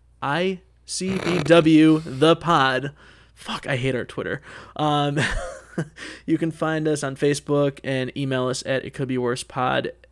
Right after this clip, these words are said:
at gmail dot com. Send us in your unlucky slash unfortunate situations. We will rip on you only a little bit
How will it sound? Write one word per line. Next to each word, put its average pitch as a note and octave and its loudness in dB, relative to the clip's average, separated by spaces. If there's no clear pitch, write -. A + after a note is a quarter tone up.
at C3+ -2
gmail B2 -6
dot G#2+ -4
com. D#2+ -10
Send G#3+ 8
us G#3 4
in F#3+ 6
your E3 8
unlucky D#3+ 2
slash D3+ -2
unfortunate D3 -2
situations. C#3 -4
We C#3+ 4
will C#3+ 4
rip C#3 0
on C#3 0
you C3+ -2
only C3+ -2
a B2+ 0
little B2+ 2
bit B2 0